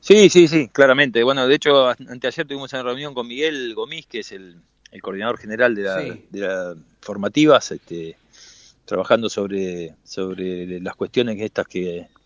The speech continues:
Speaker 1: que queremos llevar adelante. De hecho, hicimos una reunión linda.
Speaker 2: Miguel va a
Speaker 1: Eh,
Speaker 2: continuar,
Speaker 1: dos
Speaker 2: ¿no?
Speaker 1: ho-,
Speaker 2: La
Speaker 1: sí,
Speaker 2: idea
Speaker 1: sí,
Speaker 2: es
Speaker 1: sí,
Speaker 2: que
Speaker 1: sí,
Speaker 2: continúe.
Speaker 1: sí, Miguel va a continuar. Eh, y bueno, la idea es, es cohesionar la idea, eh,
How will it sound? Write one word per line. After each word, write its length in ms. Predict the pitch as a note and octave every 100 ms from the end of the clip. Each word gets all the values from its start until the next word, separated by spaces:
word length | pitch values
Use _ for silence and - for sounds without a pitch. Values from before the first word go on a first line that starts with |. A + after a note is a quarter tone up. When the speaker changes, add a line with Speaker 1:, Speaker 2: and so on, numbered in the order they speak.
| _ -
Speaker 1:
que 120 | F#2+
queremos 280 | G#2 A2+ -
llevar 180 | A2 G#2
adelante. 360 | G#2+ C#3+ C#3
De 80 | A2+
hecho, 180 | G#2+ G#2
hicimos 380 | F#2+ - G#2+ -
una 120 | G#2
reunión 260 | G2 G#2+ G#2+
linda. 440 | B2 C3 A#2 G#2+ _ _ - - - - -
Speaker 2:
Miguel 280 | C#3+ F3 F#3+
va 40 |
a 40 |
Speaker 1:
Eh, 40 | D#3
Speaker 2:
continuar, 400 | D#3+ D#3 F3 D3
Speaker 1:
dos 160 | A#2
Speaker 2:
¿no? 60 | D3
Speaker 1:
ho-, 240 | C#3 _ _ _ _ _ _ _ _
Speaker 2:
La 80 | B2+
Speaker 1:
sí, 120 | A#2+
Speaker 2:
idea 100 | F3
Speaker 1:
sí, 60 | D#3+
Speaker 2:
es 60 | C#3 _
Speaker 1:
sí, 240 | _ C3+ A#2+
Speaker 2:
que 60 |
Speaker 1:
sí, 80 | A#2+
Speaker 2:
continúe. 220 | G#2+ C3 A#2+
Speaker 1:
sí, 140 | G#2
Miguel 200 | G2 A2
va 60 | G#2
a 20 |
continuar. 480 | G2 G#2 D3+ F3 B2
Eh, 480 | G#2+ G2 F#2+ F#2 F#2+
y 40 |
bueno, 200 | B2 B2
la 100 | G2
idea 220 | A#2+ C#3
es, 360 | A#2+ A2 - -
es 80 | -
cohesionar 440 | - G#2+ A2 B2
la 120 | A2+ A2+
idea, 440 | D3+ F3 D#3+ D3+ _ _ _ _ -
eh, 760 | G2 G2 F#2 F#2 F2 F2 E2